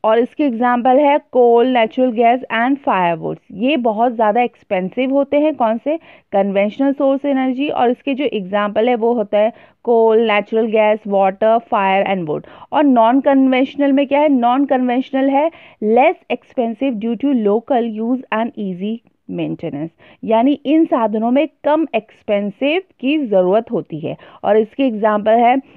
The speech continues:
geothermal energy, solar energy, biogas energy and nuclear energy। ओके, नेक्स्ट क्वेश्चन क्या है? नेक्स्ट क्वेश्चन में पूछा गया है what is mineral, यानी मिनरल किसे कहते हैं, खनिज किसे कहते हैं। आंसर है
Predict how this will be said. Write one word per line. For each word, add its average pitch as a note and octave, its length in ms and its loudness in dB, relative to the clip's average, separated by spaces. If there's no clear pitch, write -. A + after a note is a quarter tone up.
geothermal B3+ 640 0
energy, B3 640 -2
solar B3 300 0
energy, A#3 560 -4
biogas A3 600 0
energy A3 460 -2
and A3+ 280 -2
nuclear E3+ 480 -4
energy। C#3 460 -12
ओके, G3+ 240 -4
नेक्स्ट C4+ 340 -4
क्वेश्चन A#3+ 380 -2
क्या E3+ 140 -2
है? E3 160 -8
नेक्स्ट C4 320 -4
क्वेश्चन D4 300 -6
में C#4 120 -4
पूछा A#3+ 280 -8
गया B3 180 -6
है C4 220 -6
what A#3 440 -4
is A#3 180 -4
mineral, E3 600 -8
यानी A#3 220 0
मिनरल A3 480 -2
किसे G#3+ 300 -10
कहते F3 320 -10
हैं, G3+ 240 -4
खनिज C4+ 420 -2
किसे G3+ 280 -10
कहते D#3+ 340 -10
हैं। D#3 160 -10
आंसर G#3 380 -2
है C#4+ 180 0